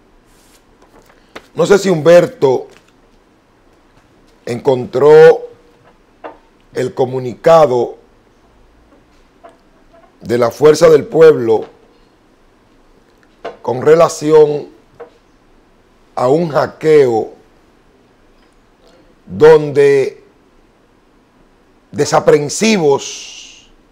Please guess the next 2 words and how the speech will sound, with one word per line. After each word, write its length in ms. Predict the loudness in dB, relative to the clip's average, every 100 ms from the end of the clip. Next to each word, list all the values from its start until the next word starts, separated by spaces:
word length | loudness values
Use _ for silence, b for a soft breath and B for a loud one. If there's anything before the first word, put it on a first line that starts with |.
| _ _ _ _ _ _ -8
desaprensivas 2000 | -6 -4 -2 -2 -2 -4 -6 -2 0 -2 -2 -12 -20 -20 -20 -20 _ _ _ _ _ _ _ _ _ _ _ _ _ _ _ _ -12
comenzaron, 960 | -4 -4 -4 0 4 4 4 0 -6